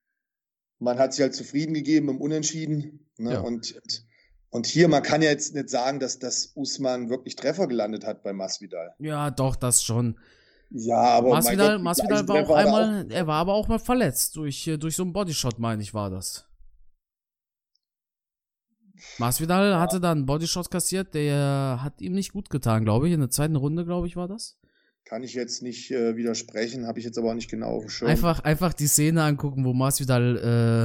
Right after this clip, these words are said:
Speaker 2: äh, am Käfig im Clinch stand.
Speaker 1: Ja, müsste ich,
Speaker 2: <laughs>
Speaker 1: müsste ich halt noch mal anschauen, aber
Speaker 2: Nee, das war ein
Speaker 1: genau.
Speaker 2: Witz, weil er die ganze Zeit <laughs> geclincht am Käfig stand.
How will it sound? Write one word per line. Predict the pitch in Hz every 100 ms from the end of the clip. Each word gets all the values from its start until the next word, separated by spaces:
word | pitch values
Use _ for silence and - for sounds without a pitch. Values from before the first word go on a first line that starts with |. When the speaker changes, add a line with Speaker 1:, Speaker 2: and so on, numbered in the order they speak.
| 117 -
Speaker 2:
äh, |
am | 113 110
Käfig | 127 120 117 107
im | 104
Clinch | 110 123 113
stand. | - 110 110 -
Speaker 1:
Ja, | 202 208
müsste | 226 - 165
ich, | 160
Speaker 2:
<laughs> | - 185
Speaker 1:
müsste | 117 -
ich | 120
halt | 117 113
noch | 110
mal | 110 95
anschauen, | 113 147 98 104
aber | 104 185 127 - _ - 165 143
Speaker 2:
Nee, | 113 110
das | 117
war | 110
ein | 101
Speaker 1:
genau. | 107
Speaker 2:
Witz, | 123 110
weil | 107
er | 107 110
die |
ganze | 113 120 117
Zeit | - 127 117 - - - - - -
<laughs> |
geclincht | 147 104 - 131 -
am | 107
Käfig | 107 113 110
stand. | - 95